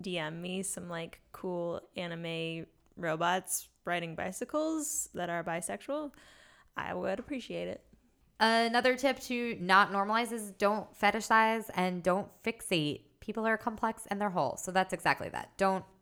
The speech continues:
Speaker 2: don't make that the only thing you know about your friend anymore.
Speaker 1: Yeah.
Speaker 2: Um, and include people's partners if they have them, as you would no matter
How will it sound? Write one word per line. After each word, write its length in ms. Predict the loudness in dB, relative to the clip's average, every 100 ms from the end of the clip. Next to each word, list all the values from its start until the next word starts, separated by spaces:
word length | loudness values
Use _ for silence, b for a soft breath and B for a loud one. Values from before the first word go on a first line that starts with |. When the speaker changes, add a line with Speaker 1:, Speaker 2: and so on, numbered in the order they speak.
| _ _ _ _ _
Speaker 2:
don't 160 | -2 -2
make 160 | -2
that 160 | -2 -4
the 80 | -4
only 180 | -6 -8
thing 140 | -8
you 100 | -6
know 120 | -4
about 200 | -2 -2
your 80 | -2
friend 240 | -4 -2
anymore. 540 | -2 -2 0 2 0 -4
Speaker 1:
Yeah. 200 | -8 -8 -10 -20 _ _ -2
Speaker 2:
Um, 380 | 2 4 2 0
and 160 | 0 0
include 380 | -2 -4 -6 -4
people's 260 | -6 -6
partners 500 | 0 0 2 -2 -4 -6
if 140 | -4
they 140 | -4 -6 -2
have 380 | 2 2 0 -10 -6
them, 560 | -2 -2 -2 -4 -4 b b b b b _
as 160 | -4 -2
you 200 | 0 2
would 320 | 4 2 0
no 140 | -2
matter 420 | 0 2 2 0